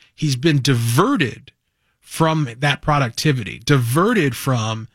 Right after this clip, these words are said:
the pursuit of his own happiness and the acquisition of his own values in order to defend himself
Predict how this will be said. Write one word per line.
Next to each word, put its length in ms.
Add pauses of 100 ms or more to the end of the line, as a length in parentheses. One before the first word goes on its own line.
(120)
the 80
pursuit 400
of 60
his 120
own 160
happiness 720 (380)
and 100
the 60
acquisition 500
of 60
his 80
own 200
values 680 (260)
in 160
order 180
to 180
defend 720
himself 840